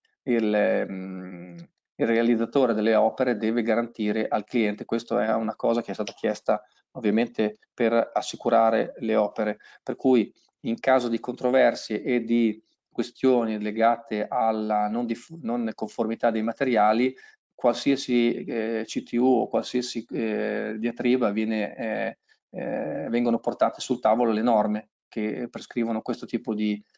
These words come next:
eh, sia di, di specifiche di montaggio che di specifiche di, di installa-, di, mm, di prodotto. Quindi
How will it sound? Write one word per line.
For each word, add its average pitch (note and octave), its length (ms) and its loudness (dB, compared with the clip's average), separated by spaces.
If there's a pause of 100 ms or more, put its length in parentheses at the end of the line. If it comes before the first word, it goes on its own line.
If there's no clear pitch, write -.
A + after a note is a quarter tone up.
(100)
eh, G#2 640 -2
sia D3+ 200 0
di, A2 220 2
di G#2+ 140 0
specifiche G#2+ 480 0
di A#2 100 4
montaggio C3+ 400 4
che G#2+ 120 -2
di G#2 40 -4
specifiche - 360 -6
di, A2 160 0
di G#2+ 320 -2
installa-, A2 380 -2
di, G#2+ 240 -2
mm, G#2 360 -6
di G#2 400 -4
prodotto. A2+ 560 -2 (280)
Quindi A#2 280 -2